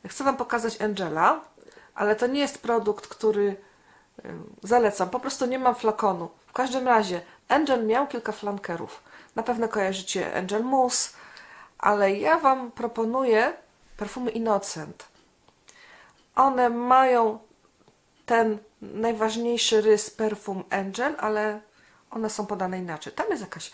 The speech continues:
wzmocniona frakcja owocowa. Te perfumy są lżejsze, jakieś takie bardziej finezyjne. Także polecam, polecam Angel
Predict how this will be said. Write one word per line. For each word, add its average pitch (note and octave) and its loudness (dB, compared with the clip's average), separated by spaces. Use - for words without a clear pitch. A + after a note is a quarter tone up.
wzmocniona F#3+ -6
frakcja G#3+ -2
owocowa. G#3 -4
Te - -6
perfumy C#4 -2
są A3+ -2
lżejsze, G3 -2
jakieś E3+ -12
takie B3 -6
bardziej A3 -4
finezyjne. G3+ -4
Także F#3+ -8
polecam, A#3 -2
polecam A3+ 0
Angel A#3+ -2